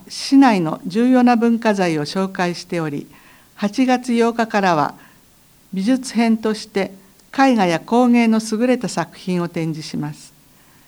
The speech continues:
この企画展には、今回紹介した二作品も展示します。以上の問い合わせ、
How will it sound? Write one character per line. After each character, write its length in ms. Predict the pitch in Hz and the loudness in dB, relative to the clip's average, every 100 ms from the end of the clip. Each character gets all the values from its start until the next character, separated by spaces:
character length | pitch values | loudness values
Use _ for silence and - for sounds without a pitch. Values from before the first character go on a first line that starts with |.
| _ _ _ | _ _ _
こ 120 | - | 2
の 120 | 247 269 | 4 4
企 160 | - | 2
画 180 | 180 170 | -2 -2
展 260 | - 190 170 | -2 -2 0
に 120 | 151 | 0
は、 180 | 139 - - _ | -2 -6 -16 _
今 240 | - 285 269 | 2 4 4
回 200 | 180 160 | 2 -2
紹 280 | - 185 | -2 -4
介 240 | 185 175 175 | -4 -4 -4
し 120 | - | -8
た 260 | - 165 - - | -6 -6 -6 -4
二 240 | 220 240 240 | 0 0 -2
作 280 | 202 190 | -6 -6
品 300 | - 190 180 | -6 -4 -4
も 220 | 175 175 - | -4 -6 -6
展 220 | 185 175 | -6 -6
示 80 | 170 | -6
し 180 | - 147 | -8 -6
ま 160 | 143 | -6
す。 260 | 139 - - _ _ _ _ _ _ _ _ _ _ _ _ _ _ _ _ _ _ _ _ _ _ _ _ _ _ _ _ _ - | -10 -18 -20 _ _ _ _ _ _ _ _ _ _ _ _ _ _ _ _ _ _ _ _ _ _ _ _ _ _ _ _ _ -4
以 120 | 254 | -2
上 200 | 247 233 | 2 2
の 120 | 185 | 0
問 240 | 175 165 165 | -2 -4 -4
い 60 | |
合 60 | 160 | -4
わ 120 | 156 | -6
せ、 260 | 151 160 | -8 -10